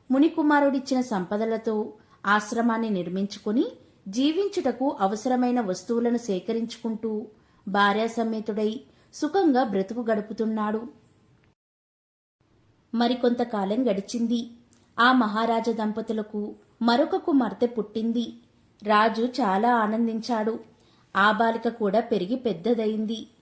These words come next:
యుక్త వయసు వచ్చిన వెంటనే ఆమెను కూడా ఎవరికైనా ఇచ్చి వివాహం చేసి ధనాన్ని సంపాదించవచ్చు అనే ఆలోచనతో ఉన్నాడు మహారాజైన శూరుడు.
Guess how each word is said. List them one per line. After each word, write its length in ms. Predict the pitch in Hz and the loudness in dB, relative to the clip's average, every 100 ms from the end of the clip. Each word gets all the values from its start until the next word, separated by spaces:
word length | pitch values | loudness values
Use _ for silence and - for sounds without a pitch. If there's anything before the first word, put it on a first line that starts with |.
| _ _ _ 214 | _ _ _ -4
యుక్త 260 | 208 - | -4 0
వయసు 340 | 226 226 220 214 | 0 0 -2 -2
వచ్చిన 340 | 185 - 208 | -4 -4 -4
వెంటనే 480 | 202 202 190 208 427 523 - _ - | -2 -2 -2 0 -2 -4 -18 _ 0
ఆమెను 340 | 233 294 403 | 4 4 2
కూడా 260 | - 311 254 | 2 2 4
ఎవరికైనా 600 | 277 226 220 214 226 226 | 4 4 2 -2 -2 -2
ఇచ్చి 540 | 196 - - 226 226 - _ - | -4 -6 -4 -4 -6 -14 _ -2
వివాహం 520 | 196 202 202 208 208 208 | 0 2 0 -2 -4 -2
చేసి 420 | 185 - 349 508 - _ 196 | -4 -2 -2 -4 -16 _ 0
ధనాన్ని 500 | 233 269 381 269 294 | 2 4 4 2 2
సంపాదించవచ్చు 1120 | 285 196 196 254 262 262 247 240 233 254 254 | 0 -2 2 2 2 0 0 0 -2 -4 -4
అనే 260 | 220 233 | -2 -2
ఆలోచనతో 960 | 240 196 196 226 226 226 220 220 214 208 - _ _ - | 0 0 0 -2 -2 -4 -4 -2 -2 -4 -10 _ _ 0
ఉన్నాడు 480 | 240 330 359 233 233 | 4 4 4 2 2
మహారాజైన 880 | 240 175 214 240 233 220 214 196 | 2 0 -2 2 2 0 -2 -2
శూరుడు. 580 | 233 233 196 214 214 226 | -4 -4 -2 -2 -4 -6